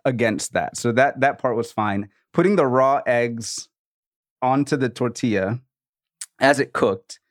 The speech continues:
was genius because, like you said, like, almost like a little quesadilla filling or something, the eggs kinda created that,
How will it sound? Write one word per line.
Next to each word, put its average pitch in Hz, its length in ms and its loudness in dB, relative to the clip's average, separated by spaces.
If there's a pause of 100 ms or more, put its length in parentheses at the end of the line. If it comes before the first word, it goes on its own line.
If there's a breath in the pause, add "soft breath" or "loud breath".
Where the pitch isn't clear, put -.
(380)
was 131 280 2
genius 135 460 2
because, 123 400 -2
like 117 160 0
you 110 60 -2
said, 127 280 2
like, 110 240 -2
almost 127 300 0
like 117 120 0
a 120 60 2
little 117 380 0 (200)
quesadilla 120 520 2
filling 127 340 -2
or 107 60 -2
something, 104 520 -2 (300)
the 120 180 0
eggs 131 300 2
kinda 120 220 2
created 113 720 0
that, 101 240 0